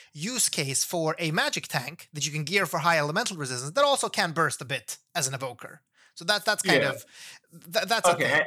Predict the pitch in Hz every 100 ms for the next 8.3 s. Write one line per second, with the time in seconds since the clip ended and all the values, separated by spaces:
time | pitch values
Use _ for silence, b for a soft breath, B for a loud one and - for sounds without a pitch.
0 | - 160 151 165 165 - - 156 160 151
1 | 143 139 143 135 127 123 117 - 110 104
2 | 123 156 220 254 277 247 170 160 147 123
3 | 151 123 117 - 127 - 120 113 120 107
4 | 117 117 113 117 110 120 110 - - -
5 | 147 104 - 185 196 - - 131 - 180
6 | 143 151 175 175 185 185 185 185 180 185
7 | 190 175 214 208 196 180 151 160 147 -
8 | 160 147 127